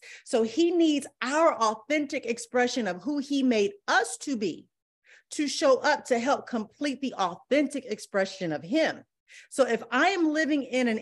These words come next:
inauthentic expression of my life,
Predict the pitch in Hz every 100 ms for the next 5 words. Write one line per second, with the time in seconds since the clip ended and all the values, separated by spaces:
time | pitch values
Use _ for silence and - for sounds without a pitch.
0 | - 330 349 320 320 294 277 262 233 214
1 | - - 226 226 254 220 214 196 185 175
2 | 220 226 185